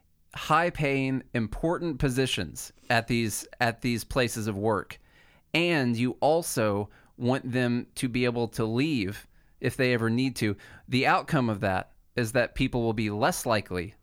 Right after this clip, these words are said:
to hire women because they cannot afford to pay that woman and the person who has to replace them, plus trying to figure out how they're gonna make up for all that super productive work the woman was doing and she's not doing anymore.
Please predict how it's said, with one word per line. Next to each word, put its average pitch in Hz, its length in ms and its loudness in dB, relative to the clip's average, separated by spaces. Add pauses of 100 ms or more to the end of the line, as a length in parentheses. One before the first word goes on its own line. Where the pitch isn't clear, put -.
to 123 120 2
hire 104 260 2
women 95 360 -4 (380)
because 110 280 -2
they 113 100 0
cannot 160 440 -2
afford 127 520 -2
to 110 80 -4
pay 139 320 0
that 131 260 0
woman 123 340 0
and 160 320 -2
the 151 60 -2
person 135 360 0
who 127 140 2
has 123 200 0
to 127 100 -4
replace 135 440 -2
them, 104 300 -2 (380)
plus 196 280 2
trying 143 220 2
to 123 60 2
figure 120 240 2
out 120 160 4
how 127 160 2
they're 147 120 0
gonna 123 160 2
make 135 240 0
up 170 240 0 (360)
for 123 220 2
all 135 120 4
that 135 240 0
super 160 340 -2
productive 151 400 0
work 160 240 2
the 120 100 2
woman 127 460 0
was 151 360 0
doing 113 300 0
and 127 140 0
she's 135 140 -2
not 143 220 0
doing 180 240 2
anymore. 90 420 -4